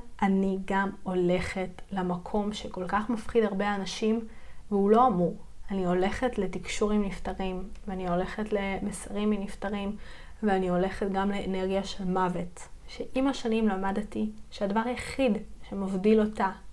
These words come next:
מאנרגיה אחרת של אהבה או משהו אחר, זה ה-, העובדה שהיא כבדה. היא צפופה וזהו.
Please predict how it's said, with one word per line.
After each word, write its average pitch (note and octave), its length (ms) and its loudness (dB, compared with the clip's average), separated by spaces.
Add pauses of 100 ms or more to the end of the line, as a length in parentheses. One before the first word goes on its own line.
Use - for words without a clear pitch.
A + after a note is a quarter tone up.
(480)
מאנרגיה G3 480 0
אחרת G#3+ 460 0
של F#3 160 -4
אהבה F3+ 400 6
או F#3 60 4
משהו F#3 240 -2
אחר, C#4+ 280 2 (680)
זה A#3 300 6 (240)
ה-, F#3 300 4 (560)
העובדה F#3+ 500 6
שהיא - 240 -4
כבדה. F3 400 4 (680)
היא G3+ 140 2
צפופה - 480 4 (580)
וזהו. F3+ 440 4